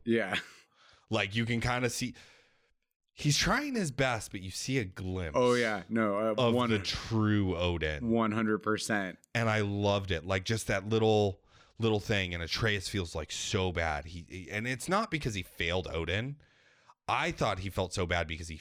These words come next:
Speaker 2: upset Third.
Speaker 1: Mm.
Speaker 2: Uh, Thrud or whatever. And, uh, so he goes running back to Kratos. And he's like, "Dad, I fucked up. I totally fucked up.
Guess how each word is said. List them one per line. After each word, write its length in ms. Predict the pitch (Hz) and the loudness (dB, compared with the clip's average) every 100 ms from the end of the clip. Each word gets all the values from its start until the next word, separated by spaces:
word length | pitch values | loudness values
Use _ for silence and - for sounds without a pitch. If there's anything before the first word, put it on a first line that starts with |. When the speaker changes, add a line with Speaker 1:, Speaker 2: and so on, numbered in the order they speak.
| - | -10
Speaker 2:
upset 360 | 90 - - - _ _ _ | -10 -8 -10 -12 _ _ _
Third. 300 | 107 80 80 | -2 -2 -4
Speaker 1:
Mm. 720 | 156 131 127 117 107 104 98 87 _ _ _ _ _ - | 0 2 2 0 0 0 -4 -8 _ _ _ _ _ -2
Speaker 2:
Uh, 260 | 107 92 85 | 0 0 -4
Thrud 500 | - 104 95 82 78 | -6 0 0 0 -2
or 100 | 80 | -4
whatever. 420 | 80 76 76 - _ _ _ _ | -4 -6 -10 -14 _ _ _ _
And, 300 | 131 120 110 | -2 0 2
uh, 360 | 110 98 90 85 - _ _ _ _ _ _ _ _ _ _ _ - - | 2 4 4 2 -2 _ _ _ _ _ _ _ _ _ _ _ -14 -2
so 220 | 139 117 | 0 0
he 440 | - - 156 185 | -2 -2 0 0
goes 360 | 165 135 104 95 | 2 2 2 0
running 480 | 98 107 107 101 92 | 0 2 2 -2 -2
back 460 | 87 82 80 - _ - | 0 0 -4 -14 _ -6
to 100 | 78 | -6
Kratos. 600 | - 71 - - - - _ _ _ _ _ 123 | -2 -4 -6 -18 -16 -16 _ _ _ _ _ 0
And 500 | 113 98 92 87 87 | 2 2 0 -2 -4
he's 200 | 95 87 | -6 -6
like, 120 | 78 | -4
"Dad, 200 | 90 80 | -2 0
I 60 | 78 | -2
fucked 280 | - 76 - | -8 -12 -16
up. 140 | 87 _ _ _ _ _ _ _ _ _ _ _ | -16 _ _ _ _ _ _ _ _ _ _ _
I 60 | 92 | -8
totally 320 | 90 95 78 | -2 -2 -2
fucked 280 | 73 - - | -8 -14 -14
up. 100 | - | -18